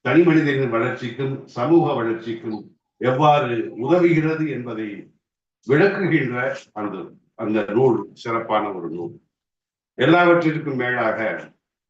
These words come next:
ஒரு அந்த சுதந்திர சிந்தனை என்பது ஒரு மனிதனாக பிறந்தவனுக்கு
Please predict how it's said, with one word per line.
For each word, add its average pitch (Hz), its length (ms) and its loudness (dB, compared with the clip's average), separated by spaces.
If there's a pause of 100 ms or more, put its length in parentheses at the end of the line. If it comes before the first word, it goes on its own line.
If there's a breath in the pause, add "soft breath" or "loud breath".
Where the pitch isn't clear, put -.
(360)
ஒரு 160 260 2
அந்த 139 160 -2
சுதந்திர 202 640 0
சிந்தனை 202 480 2
என்பது 117 400 -4 (1160)
ஒரு 165 200 4
மனிதனாக 185 540 0
பிறந்தவனுக்கு 143 1000 -8